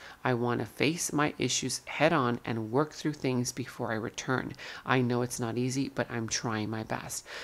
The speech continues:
So this person might be attached to, again, a job, a place, a person, a thing, you know, and there's something there for them to learn. Right now, this person does want to face their issues head on, and they want to work through things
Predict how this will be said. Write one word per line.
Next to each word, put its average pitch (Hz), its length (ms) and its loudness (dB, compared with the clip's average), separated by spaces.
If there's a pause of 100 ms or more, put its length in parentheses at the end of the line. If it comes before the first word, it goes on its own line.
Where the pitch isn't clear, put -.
So - 160 -4
this 127 200 0
person 139 300 0
might 131 180 2
be 127 100 2
attached - 520 0
to, 131 220 2
again, 135 460 2
a 117 100 2
job, 107 640 0
a - 80 2
place, - 540 -4
a - 80 -2
person, - 500 -6
a - 40 -2
thing, - 440 -2 (320)
you - 100 -2
know, 123 240 2
and 120 320 2
there's 127 240 2
something 147 360 2
there 139 120 2
for 135 180 -2
them 113 200 0
to - 140 -4
learn. 117 360 -2 (300)
Right 131 240 2
now, 131 160 2
this 127 160 -2
person 127 400 0 (180)
does 127 240 6
want 127 160 2
to 123 140 -4
face 120 240 -2
their 127 140 -4
issues 139 420 0
head - 180 -2
on, 120 260 2 (320)
and 123 120 2
they 123 60 2
want 117 200 0
to 113 60 0
work 120 220 0
through 151 140 0
things 131 380 0